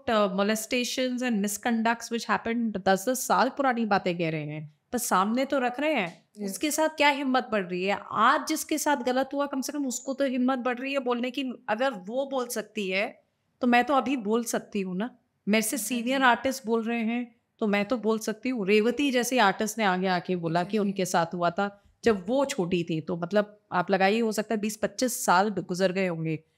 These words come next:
Speaker 2: हम्म।
Speaker 1: but उनके वो बोलने के कारण उन, वो किसी ने बोला तभी वो कमेटी बनी,
Speaker 2: बनी।
Speaker 1: तभी रूल बना, तभी आज एक्शन हो रहा है।
Speaker 2: Exactly।
Speaker 1: तो there is all, there is no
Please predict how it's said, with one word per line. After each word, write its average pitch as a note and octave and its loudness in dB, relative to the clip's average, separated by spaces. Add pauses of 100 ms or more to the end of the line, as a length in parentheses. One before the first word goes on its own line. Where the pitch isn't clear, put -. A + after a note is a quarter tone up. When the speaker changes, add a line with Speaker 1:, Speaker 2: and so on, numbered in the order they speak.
(100)
Speaker 2:
हम्म। G3 -20
Speaker 1:
but C4 2
उनके C4 0
वो D#4+ -2
बोलने A#3 2
के C4 0
कारण F#3+ 2
उन, G#3 -6 (360)
वो C4+ 0
किसी D#4+ -4
ने E4 2
बोला C#4+ 0
तभी B3 -4
वो C4 -4
कमेटी A3 -4
बनी, F#3+ -4
Speaker 2:
बनी। - -20 (200)
Speaker 1:
तभी C4 4
रूल B3+ -2
बना, F#3 0 (240)
तभी G#3+ 2
आज B3 4
एक्शन G#3+ 2
हो F#3 -4
रहा E3+ -2
है। D#3+ -8
Speaker 2:
Exactly। G3 -6
Speaker 1:
तो C#4+ 0 (260)
there B3 0
is - -6 (120)
all, A3+ 4
there B3 0
is C4 -4
no A3 2